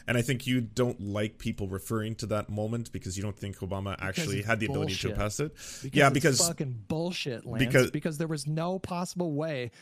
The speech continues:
Speaker 2: that they could have codified Roe in
Speaker 1: with
Speaker 2: two thousand nine. It's
Speaker 1: and that's,
Speaker 2: bullshit.
Speaker 1: and that's because Arlen Specter or Kent Conrad?
Speaker 2: It's because they didn't have enough yes votes. They had, they had s-, the, in, the, in total at, for a short, tiny sliver of time, they had fifty-six,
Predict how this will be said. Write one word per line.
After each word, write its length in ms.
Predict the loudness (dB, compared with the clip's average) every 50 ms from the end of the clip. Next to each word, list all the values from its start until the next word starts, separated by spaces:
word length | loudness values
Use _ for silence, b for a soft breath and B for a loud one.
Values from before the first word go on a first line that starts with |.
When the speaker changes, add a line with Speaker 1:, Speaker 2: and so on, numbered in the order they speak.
| B B -6
Speaker 2:
that 160 | -6 -4 -4
they 80 | -4
could 160 | -4 -2 -2 -2
have 100 | -2 -2
codified 480 | -2 -2 -2 -2 -2 -2 -2 -2 -2 -2
Roe 340 | -2 0 -2 -2 -4 -6 -6 -8
in 40 | -6
Speaker 1:
with 60 | 0 4
Speaker 2:
two 120 | 6 6 6
thousand 240 | 6 4 2 0
nine. 280 | 0 0 -2 -4 -4 -6
It's 140 | -4 0 2
Speaker 1:
and 80 | 6 8
that's, 160 | 8 8 8
Speaker 2:
bullshit. 260 | 6 6 4 0 2
Speaker 1:
and 80 | 4 4
that's 140 | 4 4 4
because 240 | 4 4 4 4
Arlen 300 | 2 2 0 0 0 -2
Specter 580 | -2 0 0 -2 -2 0 0 0 0 0 0 -2
or 60 | -2 -4
Kent 340 | -4 -2 -2 -2 -2 -4
Conrad? 560 | -6 -6 -4 -4 -2 -2 -2 -2 -2 -4 -6 -8 -10 -14 -20 -20 -20 -20 -20 -18 -14
Speaker 2:
It's 100 | -8 -8
because 240 | -4 -4 -2 0 0
they 80 | 0
didn't 200 | 0 0 0 0 0
have 100 | 0 0
enough 160 | 0 0 0
yes 260 | 0 0 -2 -2 -2
votes. 400 | -2 -2 -2 -2 -4 -6 -6 -4
They 140 | -2 -2 0
had, 160 | -2 -2 -4 -2
they 160 | -2 -2 0
had 280 | 0 0 -2 -2 -2 -4 B B B B B B
s-, 180 | -12 -10 -8 -6
the, 120 | -6 -6 -6 -4
in, 240 | -2 -2 -2 -2 -4 -6 -8
the, 140 | -10 -12 -10 _ -4
in 200 | -4 -2 -2 -2
total 340 | -2 -2 0 0 -2 -2 -2
at, 200 | -2 -4 -4 -6 -8 -6
for 220 | -2 -2 0 0 0
a 40 |
short, 560 | -2 -2 -4 -2 -2 0 0 0 0 -2 -4 -6 _ _ -14
tiny 420 | -8 -6 -4 -2 -2 0 0 -2
sliver 400 | -2 -2 -2 -2 -2 0 0 -2
of 100 | -2 -2
time, 240 | -2 -2 -2 0 0
they 140 | 0 0 0
had 180 | -2 -2 -4
fifty-six, 640 | -4 -4 -4 -2 0 -2 -2 0 0 -2 -2 -4 -6